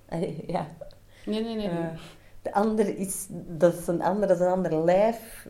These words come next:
Speaker 1: met andere hormonen en andere chemische processen en wat dan een impact heeft op je denken. Ehm, ja, dus
Speaker 2: Hoe belangrijk is communicatie dan in een relatie?
Speaker 1: Ja, dat is, dat,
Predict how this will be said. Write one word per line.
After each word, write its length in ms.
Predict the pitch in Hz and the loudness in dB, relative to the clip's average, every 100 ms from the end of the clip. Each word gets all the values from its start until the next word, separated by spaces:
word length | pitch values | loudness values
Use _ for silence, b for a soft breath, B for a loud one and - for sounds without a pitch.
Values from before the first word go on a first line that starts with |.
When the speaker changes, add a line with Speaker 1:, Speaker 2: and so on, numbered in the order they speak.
| - | -12
Speaker 1:
met 340 | 170 175 165 - | -2 0 0 0
andere 400 | 202 214 208 202 | 0 2 2 2
hormonen 680 | 185 190 185 185 202 196 | 0 -2 2 2 4 2
en 100 | 190 | 0
andere 280 | - 196 196 | -2 -2 -2
chemische 460 | 196 196 190 190 180 | -4 -2 -2 -4 -8
processen 760 | - 190 - 190 - 185 185 | -8 -8 -8 -8 -4 -4 -4
en 240 | 175 165 160 160 B B | -6 -8 -12 -16 B B
wat 100 | - | -8
dan 100 | 170 | -4
een 180 | 156 165 | -4 -4
impact 360 | 170 180 180 | -6 -8 -6
heeft 200 | 185 180 | -6 -6
op 120 | 156 - | -8 -10
je 120 | 147 | -4
denken. 440 | 147 165 170 185 - B B B B | -2 -2 -4 -6 -8 B B B B
Ehm, 300 | 151 147 139 139 139 - - - | -8 -8 -8 -12 -18 -20 -20 -16
ja, 440 | 143 139 151 175 | -12 -10 -8 -8
dus 380 | 156 139 - - - - b b b b b b - | -10 -12 -14 -16 -20 -20 b b b b b b -12
Speaker 2:
Hoe 160 | 196 | -8
belangrijk 500 | 196 190 190 190 185 | -6 -2 0 0 -2
is 100 | - | -10
communicatie 680 | - 180 170 165 175 175 - | -8 -4 -4 -6 -10 -12 -12
dan 140 | 214 214 | -12 -10
in 200 | 226 233 | -10 -10
een 80 | |
relatie? 580 | 220 190 180 170 - 180 151 | -8 -10 -10 -14 -12 -14 -12
Speaker 1:
Ja, 240 | - 143 131 | -12 -12 -12
dat 140 | 135 | -14
is, 240 | 135 - - - - | -14 -16 -18 -20 -16
dat, 120 | 151 | -14